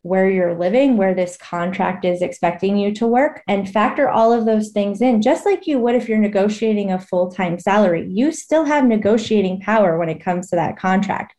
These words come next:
I also think it's really important that if somebody asks you what your rate is, I think it's really important that before you go into that conversation that you know what your bare minimum is that you're gonna accept,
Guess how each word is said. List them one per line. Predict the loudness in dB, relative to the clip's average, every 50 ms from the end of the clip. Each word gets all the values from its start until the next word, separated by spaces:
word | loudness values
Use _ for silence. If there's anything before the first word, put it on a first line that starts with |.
| _ 0
I | 2 4 4
also | 4 2 2 0 -2 0
think | 2 0 2 2
it's | 0 -2 0
really | 0 0 0 2 0
important | -2 -2 0 0 -2 0 0 -4 -4 -6 -6 -4
that | -2 -2 0 0 -2 -4 -8 _ _ _ _ _
if | -6 -6 -2
somebody | 2 2 4 4 4 4 4 2
asks | 2 0 0 0 -2 -4 -6 -12 -14 -4 0
you | 2 4 4 2 2 -2 -6 -6
what | 0 0 0 0 2
your | 0 0 0
rate | 0 0 0 0 2
is, | 2 2 2 0 -2 -6 -20 -20 _ _ _ _ _ 0
I | 0 0
think | 2 2 0 0 -2
it's | -2 -2
really | 0 2 2 2
important | 2 0 0 0 -2 -2 0 0
that | 0 0 -2
before | -4 -8 -4 -2 0 2
you | 2 2 2
go | 2 2 2 0
into | 0 -2 -4 -2
that | -2 -2 -4 -6
conversation | -6 -4 -2 -2 0 -2 -4 -4 -2 -2 -2 -2 0 0 2 2 4 4
that | 2 2 0
you | 0 0 0
know | 0 0 0 0 0 0 0 0 -2 -6 _ _ _ _ _ _ -6
what | -4 0 2 2 2 2 0
your | 0 0 0 0 -2 -4 -6 -2
bare | 0 2 2 4 4
minimum | 2 2 2 2 2 2 2 2 2
is | 2 2 0 -2 -2 -4
that | -6 -6 -4
you're | -2 0 0 0
gonna | 2 0 0 0 0
accept, | -2 -4 -6 -8 -2 -2 -2 -2 -2 -10